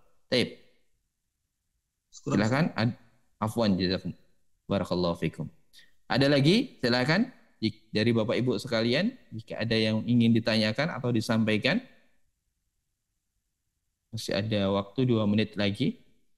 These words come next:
Speaker 1: Kami persilahkan. Langsung bisa mengangkat tangannya atau menyalakan mikrofonnya langsung juga boleh. Atau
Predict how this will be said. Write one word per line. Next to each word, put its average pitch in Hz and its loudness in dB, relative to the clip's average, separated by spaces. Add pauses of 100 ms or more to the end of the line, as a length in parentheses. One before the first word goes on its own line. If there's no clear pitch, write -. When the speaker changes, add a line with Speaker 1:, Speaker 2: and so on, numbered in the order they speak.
(1400)
Speaker 1:
Kami 98 2
persilahkan. 101 0 (1400)
Langsung 120 0
bisa 113 2 (1040)
mengangkat 104 0
tangannya 110 2
atau 107 -2
menyalakan 107 2
mikrofonnya 107 0
langsung 113 0
juga 107 0
boleh. 113 2 (1300)
Atau 117 -2